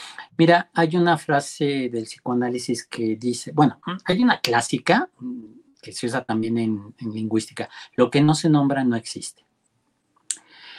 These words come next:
Y, eh, la frase psicoanalítica dice que el lenguaje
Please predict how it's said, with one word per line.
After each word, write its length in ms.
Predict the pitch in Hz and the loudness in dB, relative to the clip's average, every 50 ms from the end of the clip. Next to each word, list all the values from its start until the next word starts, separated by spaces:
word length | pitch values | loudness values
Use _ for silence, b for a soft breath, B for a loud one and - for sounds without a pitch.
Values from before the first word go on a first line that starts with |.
| B B B B B B B _ _ _ _ _ _ _ _ _ _ _ _ _ _ - | B B B B B B B _ _ _ _ _ _ _ _ _ _ _ _ _ _ 2
Y, 360 | - 226 247 262 277 269 - _ _ _ _ - | 4 6 6 6 4 2 -2 _ _ _ _ -4
eh, 140 | 156 151 147 | -2 -2 0
la 160 | 143 147 147 | 0 -2 -2
frase 300 | 151 170 170 160 185 180 | 2 0 0 2 0 -2
psicoanalítica 760 | 180 180 160 - 151 151 151 147 147 156 151 - - - 170 160 | -2 -2 -2 0 0 0 0 0 -2 -6 -10 -8 -2 0 2 2
dice 320 | 151 147 - 156 147 - | 2 0 -2 -4 -4 -2
que 100 | - 143 | -4 -4
el 100 | 131 127 | -2 -2
lenguaje 840 | 131 131 135 139 139 156 180 185 175 156 - - 151 156 - - | -2 0 0 0 2 2 2 2 2 -2 -2 -2 -2 -2 -2 -4